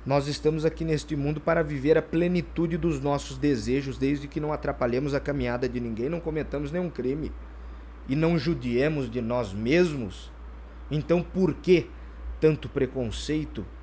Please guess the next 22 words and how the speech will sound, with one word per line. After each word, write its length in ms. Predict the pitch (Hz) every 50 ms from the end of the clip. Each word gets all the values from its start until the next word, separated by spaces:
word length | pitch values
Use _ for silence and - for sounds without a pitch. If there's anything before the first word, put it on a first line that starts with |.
| - - - - - - - - - - - -
Por 140 | 147 147 139
que 140 | - 180 175
tanta 380 | - - 196 196 190 190 185
preocupação 920 | 170 - - 175 165 - 165 151 - 180 165 131 - - - 180 175 170 156
até 260 | 139 - - 170 156
hoje 380 | 156 175 214 214 160 131 147
com 100 | - -
a 60 | 151 135
vida 260 | 127 151 147 139 143
do 160 | 117 117 120
outro? 460 | 135 156 160 151 - - - 101 95 - - - - - - - - - - -
Por 160 | 151 160 151 -
que 160 | - 165 -
tantos 600 | - - - 185 190 190 - - 170 156 127 117
gays 360 | 117 123 151 165 170 156 -
precisam 380 | - - - - 147 139 147 143
morrer 440 | 143 143 139 120 110 131 151 147 131
na 200 | 143 139 123 107
rua 500 | 117 127 151 170 170 151 135 110 92 - - - - - - - - - - - - - - - - - -
com 220 | - 151 151 151 151
a 80 | 143
violência, 1000 | 127 139 156 147 135 120 117 131 151 156 147 131 - - - - 113 98 92 92